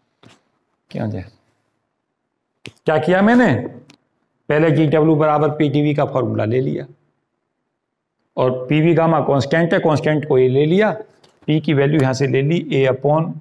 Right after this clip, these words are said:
V की power gamma, नीचे डिवीजन में, ऊपर ले गया, ये आ गया।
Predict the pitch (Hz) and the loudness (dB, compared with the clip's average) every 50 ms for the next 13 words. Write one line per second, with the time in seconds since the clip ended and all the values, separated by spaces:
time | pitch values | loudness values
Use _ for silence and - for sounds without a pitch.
0 | - _ - - - _ _ _ - 123 127 127 151 139 127 139 135 139 139 156 | -18 _ -20 -20 -20 _ _ _ -4 -4 -2 -2 -4 -2 0 0 0 2 2 0
1 | 147 123 131 131 139 160 190 202 208 240 208 151 135 131 165 143 131 143 143 151 | 0 0 0 0 0 0 0 0 -2 -2 -4 -4 -2 0 0 0 0 0 0 2
2 | 143 165 170 180 196 214 202 160 127 - 120 113 117 117 113 117 123 123 123 123 | 0 0 0 0 0 0 0 0 0 -2 -2 -2 0 -2 0 0 -2 -2 -4 -6
3 | - _ _ _ _ _ _ _ _ _ _ _ _ _ _ _ _ _ _ _ | -12 _ _ _ _ _ _ _ _ _ _ _ _ _ _ _ _ _ _ _
4 | - - 110 104 98 - - - - - | -6 -2 -2 -2 -2 -2 -4 -6 -8 -10